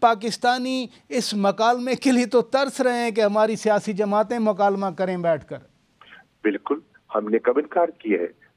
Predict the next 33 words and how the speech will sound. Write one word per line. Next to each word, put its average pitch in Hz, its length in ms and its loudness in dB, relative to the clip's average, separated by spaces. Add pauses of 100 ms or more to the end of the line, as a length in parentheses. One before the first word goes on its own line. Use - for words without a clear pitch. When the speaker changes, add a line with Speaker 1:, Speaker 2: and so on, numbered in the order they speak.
(140)
Speaker 2:
सवाल 110 340 0
ये 104 240 2
है, 110 100 2
हम 131 200 -2
तो 165 80 2
पहले 117 380 0
दिन 180 120 -8 (100)
से 147 80 0
कह 101 180 2
रहे 92 320 -2
हैं 90 340 -2 (400)
कि - 60 0
हमारी 104 380 0
नज़र 98 560 2
में 113 400 0 (400)
एक 135 400 2 (180)
हल 147 260 0
जो 98 220 2
है 87 240 4
इस - 180 -6 (160)
political 110 400 -2
crisis 104 580 -2
का 101 380 -2 (560)
वो 113 220 2
है 92 260 4 (360)
fresh 120 180 2 (200)
mandate, 85 420 -2 (420)
fresh 117 260 0
elections, 90 440 -2 (240)
free, 131 320 -4
fair, 107 460 2 (400)
credible 127 440 2
elections। 90 440 -2